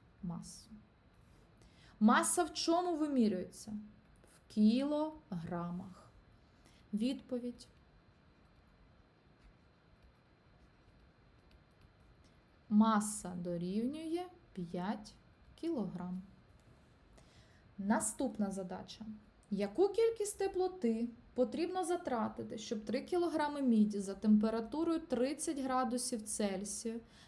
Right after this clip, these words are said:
нагріти до температури плавлення та розплавити? Отже, нам відомо, що які процеси відбуваються. Нагрівання, потім плавлення. Отже,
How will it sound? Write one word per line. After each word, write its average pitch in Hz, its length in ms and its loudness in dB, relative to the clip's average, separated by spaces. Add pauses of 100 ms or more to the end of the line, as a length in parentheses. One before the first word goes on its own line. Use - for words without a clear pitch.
нагріти 277 580 4
до 202 160 2
температури 202 720 2 (120)
плавлення 294 560 -2
та 190 140 -2
розплавити? - 760 -10 (840)
Отже, 214 400 4
нам 208 260 2
відомо, 262 800 2
що - 260 0
які 247 280 4
процеси 311 680 0
відбуваються. 185 840 -2
Нагрівання, 247 1300 4 (100)
потім 247 500 2
плавлення. 247 840 0 (640)
Отже, 220 560 2